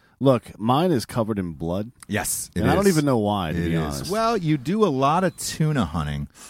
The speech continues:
Speaker 2: and then you fillet it on your own bed. And
Speaker 1: Yeah,
Speaker 2: I've
Speaker 1: but
Speaker 2: told
Speaker 1: that's like
Speaker 2: you,
Speaker 1: the flattest surface in my house.
Speaker 2: I understand, but you should keep it outside next to the hose so you can wash it off.
Speaker 1: No.
Speaker 2: Uh, ghostbed dot com forward slash drinking bros.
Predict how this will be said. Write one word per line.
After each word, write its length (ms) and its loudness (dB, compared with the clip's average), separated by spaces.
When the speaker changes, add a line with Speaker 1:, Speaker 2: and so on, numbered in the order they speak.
Speaker 2:
and 160 0
then 120 2
you 280 2
fillet 560 0
it 120 -2
on 220 0
your 160 2
own 220 0
bed. 260 0
And 100 4
Speaker 1:
Yeah, 100 8
Speaker 2:
I've 40 2
Speaker 1:
but 120 -2
Speaker 2:
told 200 4
Speaker 1:
that's 80 2
like 120 4
Speaker 2:
you, 100 6
Speaker 1:
the 80 0
flattest 400 2
surface 320 -2
in 80 -2
my 140 -2
house. 260 -6
Speaker 2:
I 160 -2
understand, 640 -2
but 100 0
you 60 0
should 220 -6
keep 220 -6
it 100 -2
outside 580 -2
next 240 -6
to 80 -6
the 140 -2
hose 380 -2
so 120 -8
you 60 -6
can 160 -4
wash 280 -4
it 60 -10
off. 240 -4
Speaker 1:
No. 300 -4
Speaker 2:
Uh, 180 -4
ghostbed 480 2
dot 280 2
com 340 4
forward 320 4
slash 320 2
drinking 380 0
bros. 640 4